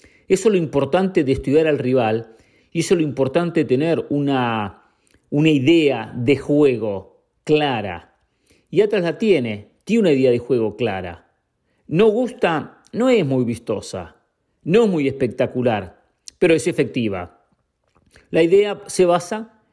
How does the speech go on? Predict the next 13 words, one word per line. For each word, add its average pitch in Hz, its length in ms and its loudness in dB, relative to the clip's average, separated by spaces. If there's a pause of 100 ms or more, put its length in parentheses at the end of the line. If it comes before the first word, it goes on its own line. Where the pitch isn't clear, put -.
(140)
en 151 160 -2
poder 165 360 2
controlar 165 520 0
al 143 120 -4
rival 160 500 -2 (220)
desde 147 220 0
la 143 100 0
marca, 123 400 -4
pero 170 140 0
la 190 100 2
marca 170 420 -2
no 185 180 -4
es 180 380 -6